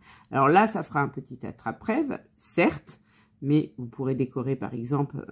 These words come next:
euh, alors je vous ferai un tuto plus tard, hein, d'attrape-rêve, mais vous pouvez décorer une carte, et cetera. Vous pouvez également l'utiliser pour faire des shaker cards.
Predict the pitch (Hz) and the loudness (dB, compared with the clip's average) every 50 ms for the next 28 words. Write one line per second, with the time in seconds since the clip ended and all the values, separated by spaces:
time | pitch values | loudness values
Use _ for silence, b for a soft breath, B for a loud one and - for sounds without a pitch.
0 | - - - 135 127 120 120 120 117 95 85 76 57 53 - - - - - - | -14 -8 -4 -2 0 0 0 0 0 0 0 -2 -2 -4 -8 -10 -12 -16 -16 -10
1 | - 123 123 123 131 131 151 147 - - 180 170 165 147 - - - - 180 190 | -4 -2 0 0 0 0 -2 -2 -2 0 2 2 2 2 0 -4 -2 2 2 2
2 | 175 - - - - - 165 165 165 151 143 151 147 147 123 120 - - 127 123 | 2 -2 -10 -8 -2 2 4 4 4 4 2 2 0 -2 -4 -6 -6 -6 -8 -6
3 | - - 196 208 202 202 b b b b b b b b - 147 156 151 151 160 | -2 0 0 0 0 -2 b b b b b b b b 2 4 4 4 4 0
4 | - - - 156 147 151 135 147 143 - - 139 135 131 135 139 123 - - 143 | -4 -4 0 4 4 6 6 4 2 2 0 -2 0 0 0 0 -2 -2 0 0
5 | 135 139 - - - 127 - - - - 135 127 117 135 180 294 - - - 165 | 0 0 -2 -6 -12 -12 -12 -14 -12 -6 0 4 4 6 4 4 2 -4 -4 -2
6 | 156 196 233 226 - - 233 226 247 240 233 - - - 226 208 226 220 220 214 | 0 2 0 0 0 0 4 4 6 4 4 4 4 2 4 6 6 6 6 6
7 | 220 220 220 202 202 190 - 208 190 196 185 165 208 208 208 - 156 - - 165 | 6 6 4 2 0 0 -2 -4 -2 -2 0 0 0 0 -2 -4 -12 -8 -6 -6
8 | 151 143 139 135 123 123 - - - - 254 247 247 - 220 208 - - - 156 | -6 -4 -2 -2 -4 -4 -4 -8 -4 0 2 2 2 2 0 0 -2 0 2 4
9 | 156 180 240 | 4 4 4